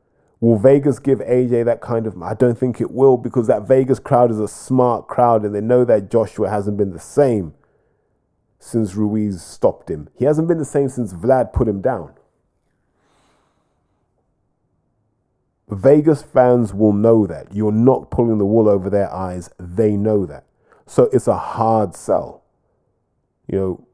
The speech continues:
Wilder's a man that hasn't beaten Fury despite knocking him down God knows how many times. It's a hard sell.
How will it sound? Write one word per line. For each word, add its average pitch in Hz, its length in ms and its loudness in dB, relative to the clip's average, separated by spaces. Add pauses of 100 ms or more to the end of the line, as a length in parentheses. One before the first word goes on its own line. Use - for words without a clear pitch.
(440)
Wilder's 113 520 2
a 107 40 -4
man 110 200 2
that 104 140 -6
hasn't 113 460 -4
beaten 107 280 -4
Fury 120 360 0
despite 98 560 -2
knocking 101 380 -6
him 95 160 -6
down 98 260 -6
God 104 220 2
knows 98 220 -6
how 107 80 -8
many 101 180 -8
times. 85 420 -6 (440)
It's - 180 -4
a - 80 0
hard 113 440 -4
sell. - 420 -8